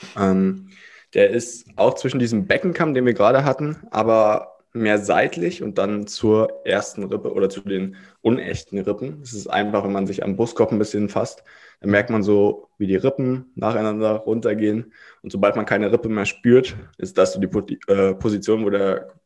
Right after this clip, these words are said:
Quad-, Quadratus lumborum sich befindet, zwischen dieser Stelle unter den Rippen und über dem Beckenkamm.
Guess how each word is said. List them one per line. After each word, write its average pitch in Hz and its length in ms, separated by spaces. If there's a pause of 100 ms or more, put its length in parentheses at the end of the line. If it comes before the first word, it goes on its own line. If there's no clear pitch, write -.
(140)
Quad-, 95 220 (180)
Quadratus 101 540
lumborum 113 460
sich 131 160
befindet, 151 500 (600)
zwischen 113 600
dieser 104 280
Stelle 101 540 (360)
unter 110 220
den 98 140
Rippen 101 500 (160)
und 98 160
über 113 360
dem 95 160
Beckenkamm. 80 500